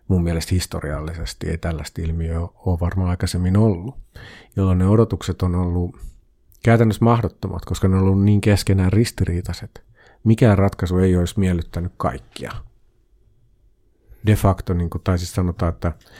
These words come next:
on niin kuin aksiomaattista, että joku pettyy Game of Thronesin lopetukseen.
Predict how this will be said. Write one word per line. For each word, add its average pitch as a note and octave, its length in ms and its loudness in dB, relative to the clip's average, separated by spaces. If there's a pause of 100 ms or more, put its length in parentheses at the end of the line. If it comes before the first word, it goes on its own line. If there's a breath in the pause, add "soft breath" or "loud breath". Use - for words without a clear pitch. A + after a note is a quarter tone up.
(420 loud breath)
on G2+ 80 0
niin G2 80 2
kuin - 160 -6
aksiomaattista, G2 960 2
että F2 220 -2
joku F#2 260 2
pettyy E2 480 0
Game E2 200 0
of D#2 140 -2
Thronesin D2+ 460 -6
lopetukseen. - 640 -6